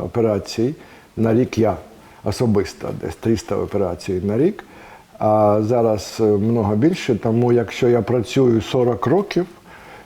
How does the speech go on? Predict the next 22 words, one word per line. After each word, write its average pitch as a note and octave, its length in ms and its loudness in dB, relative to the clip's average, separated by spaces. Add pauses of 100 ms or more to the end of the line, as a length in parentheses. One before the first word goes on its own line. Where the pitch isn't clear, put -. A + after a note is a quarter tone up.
(140)
то A#2+ 120 0
це, B2 480 2 (600)
е, A2 300 -4 (260)
якщо A2 420 -4
порахувати, B2+ 760 0
це A#2+ 200 0
дуже G#2 520 0 (840)
велика A#2+ 380 2
цифра, D#3 640 0
і A#2 340 0
десь, A#2+ 500 -2
е, A#2 340 -4
набагато B2+ 460 0
більше A2 360 0
десяти G2+ 380 -4
тисяч - 580 -8
операцій G2+ 720 -4 (180)
за G2 100 -6
моє F#2 320 -4
життя F2+ 380 -10 (120)
я G1+ 120 -6 (140)
зробив. - 260 -18